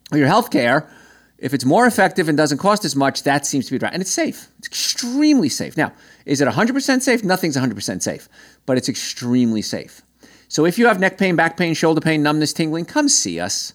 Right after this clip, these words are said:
Stop suffering. Biggest complaint is, "Why didn't I do this sooner? Doctor Joe, why didn't I come see you years ago? I don't know. I've been, I've been listening to you for thirty years now.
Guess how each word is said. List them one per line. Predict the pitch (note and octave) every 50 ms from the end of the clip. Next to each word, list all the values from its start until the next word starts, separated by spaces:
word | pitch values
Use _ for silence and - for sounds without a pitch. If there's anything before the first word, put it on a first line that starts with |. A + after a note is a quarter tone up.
| _ -
Stop | - - C4 B3+ - -
suffering. | - - - A2+ F2 - - F#2 F2+ F#2 F#2 F#2 - _ _ _ _ _ _ _ _ _ _ _
Biggest | - C3 E3 G3 G3+ -
complaint | A3+ G#3 - - D3 D3 C#3 C#3+
is, | C#3 B2
"Why | A2 A2+ A#2 A#2+ B2
didn't | B2+ B2 B2
I | A#2 A#2
do | G#2+ A2
this | G2 G2+ F#2+ -
sooner? | - - F2 E2 C2+ G#1+ - -
Doctor | - D#3 F3 F3 - E3
Joe, | C#3 A#2+ C#3 C#3 B2+
why | A#2+ A#2+ C3+ D#3+ F3+
didn't | F#3 F3+
I | F3
come | E3+ - F3+ E3+ D3+
see | - - D#3
you | D#3
years | D3 C3+ C3+ D3+ D#3 D3+ C#3 C#3
ago? | B2+ A2+ B2 A#2+
I | A#2 A#2 C3+
don't | D#3 F3 E3+
know. | C3+
I've | C#3+ D#3 D#3
been, | F#3+ F3+ -
I've | D#3+ G3+ G3+
been | G#3 G#3+
listening | G#3 G#3+ G3+ - G#3 G3
to | G3
you | G#3 G3
for | -
thirty | F#3 - F3+ F#3+ G3+ G3
years | G3 G3+ G#3 G3+ F3 E3+
now. | D#3+ C#3 G2+